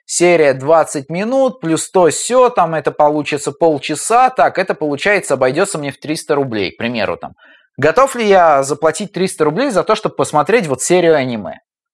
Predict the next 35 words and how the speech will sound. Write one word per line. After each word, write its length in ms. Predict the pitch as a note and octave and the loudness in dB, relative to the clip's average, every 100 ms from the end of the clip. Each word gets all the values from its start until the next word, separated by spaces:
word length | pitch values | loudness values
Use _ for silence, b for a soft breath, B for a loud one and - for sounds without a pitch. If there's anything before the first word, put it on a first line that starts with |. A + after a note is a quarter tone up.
| _ - | _ 0
Нет, 260 | F#3 E3+ | 2 4
вот, 200 | G#2+ D#3 - | 2 -2 0
вот 200 | F#3+ - _ | 0 -2 _
это 240 | B3 C#4+ A3+ | 0 2 2
аниме 320 | F3+ F#3 D#3+ | 0 -2 -2
я 160 | C#3 G#3 | -2 -2
не 100 | F3+ | 0
готов 320 | D3 E3 B2+ | -2 -2 -4
смотреть 460 | - A2 - G2+ E2+ | -6 -8 -6 -6 -4
за 240 | G2 E2 - | -2 -2 -2
триста 340 | C#3 B2 - | -4 -4 -4
рублей 320 | G2+ G2 E3+ | -4 0 0
за 120 | B2+ - | 0 -4
полчаса, 600 | A2+ G#2+ G#2+ - F#2 C#2 | -6 -10 -10 -6 -6 -2
да? 260 | G2 D#3+ B B B B B _ | 0 0 B B B B B _
Готов 300 | C#3+ B3+ C#4+ | 0 2 2
ли 100 | C4+ | 2
я 120 | A3+ | 2
поехать 460 | F#3+ G#3 G#3+ - D#3+ | 2 2 2 0 -4
туда-то 460 | E3 D#3+ C4 A3 E3 | -2 2 2 0 -2
там 200 | D#3+ D3+ | -2 0
на 120 | D#3 | 2
весь 280 | E3 C3+ B2 | 2 -2 -2
день, 300 | D3+ A#3 F#3+ | 0 0 0
и, 460 | D3 F#3 G3+ F3 | -4 -4 -4 -4
получается, 1120 | D3+ B2+ B2 - E3 D#3+ - B2+ A2+ A2 G#2 F#2 | -6 -6 -4 0 2 0 0 2 4 4 2 2
это 200 | C3+ F#3 | 0 -2
будет 260 | D3+ C3+ A#2+ | -2 -4 -4
стоить 440 | - E3+ D3+ - | -2 0 0 -2
мне 180 | G#2+ F#2+ | -8 -6
аморфных 720 | D#2 G2 E3 F#3+ F#3 - A#2 | -2 -2 2 2 2 -4 -10
там 180 | - D2 - - | -8 -12 -12 0
пять 280 | F3 - - | 0 0 -6
тысяч 380 | F#2 - E2 - | -14 -12 -14 -12
рублей? 400 | G#2 F2+ D2+ | -10 -10 -12